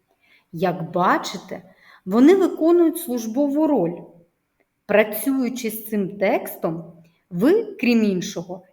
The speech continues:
дізналися про надзвичайну роботу майстринь української національної вишивки, які змогли вишити поетичні рядки нашого Кобзаря. Українці —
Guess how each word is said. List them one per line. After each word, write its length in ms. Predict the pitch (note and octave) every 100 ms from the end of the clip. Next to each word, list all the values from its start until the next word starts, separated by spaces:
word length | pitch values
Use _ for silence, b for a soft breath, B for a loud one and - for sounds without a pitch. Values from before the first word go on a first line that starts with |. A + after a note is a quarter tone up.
| -
дізналися 720 | F3 F#3 F3+ G#3+ E4 D4+ G3+
про 200 | - G3
надзвичайну 840 | F#3+ F3 E3 E3 - F#3 D4 E4
роботу 420 | D4 B3+ C#4+ C#4+ C4
майстринь 680 | B3+ B3+ - B3 C4 C4
української 800 | F3 - F3 E3 F#3+ B3 - D4
національної 880 | A#3+ D#3+ - E3 E3 D#3+ E3+ F#3+ G#3+
вишивки, 640 | A3+ G#3 - - _ - _ _ b b b b
які 320 | G#3 A3+ C#4
змогли 400 | B3 C4+ C4 C4
вишити 460 | B3+ C#4 - A3 A#3
поетичні 760 | A#3 G#3+ G#3+ G#3+ A3+ - F#3 E3+
рядки 520 | E3+ - C#4 F#4+ -
нашого 440 | F3+ E3 - A3+ B3
Кобзаря. 580 | G#3 D#3+ F3 E3 D#3+ - _ _ _ _ _ _ _ _ -
Українці — 920 | G3 G3+ F#3+ G3+ D#4 C#4+ - -